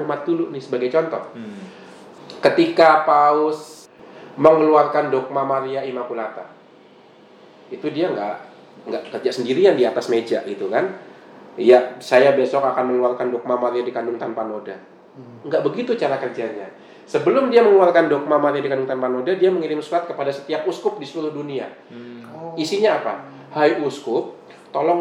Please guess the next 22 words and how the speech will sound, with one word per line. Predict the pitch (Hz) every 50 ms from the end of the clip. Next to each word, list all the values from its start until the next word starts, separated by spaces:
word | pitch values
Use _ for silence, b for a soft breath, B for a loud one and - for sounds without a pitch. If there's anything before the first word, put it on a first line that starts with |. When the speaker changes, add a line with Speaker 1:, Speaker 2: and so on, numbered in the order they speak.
| 165
Speaker 1:
lihat | 156 - - 113 123 139 131 - - - - b b b b b - -
devosi | 123 117 - - 127 127 127 - 139 135 - 131
umat | 131 135 139 139 139
di | - 123 -
keuskupanmu | 151 131 - - 139 127 127 127 127 127 127 127 127
kepada | - 123 113 120 117
Maria, | 117 117 113 123 139 151 156 160 - -
apakah | 123 127 - 160 151 - - 151 - - - - B B B B B B B B
mendukung | - 143 135 135 143 135 135 - 208 226 208 165 127 - - - - - - - 110
dogma | 123 120 - - 139 131 131 127
Maria | 127 127 123 123 127 127 123
dikandung | 123 127 123 131 120 120
tanpa | 123 120 120 120 120
noda? | 123 123 123 110 104 92 - - - - - - - - - - - - - - - - - - - - - - -
Apakah | - 139 135 165
devosi | 160 139 131 131 135 127 - 143
mereka | 127 127 123 127 - 139 127
itu | 127 127 - 175 170
menegaskan | 160 143 139 127 123 123 - - 131 127 123
kembali | 123 117 113 117 135 156
bahwa | 120 117 113
sungguh | 113 - 214 226 247 226